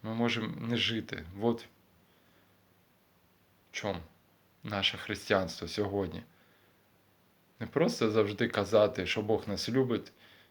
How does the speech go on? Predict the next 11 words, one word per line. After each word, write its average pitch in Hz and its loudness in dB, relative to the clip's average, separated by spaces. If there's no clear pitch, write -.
і 117 -4
вірити 104 0
в 85 -6
це, - -10
а 107 6
ще 135 6
і 120 0
любити 127 0
Бога. 117 4
І 120 4
о-, 113 8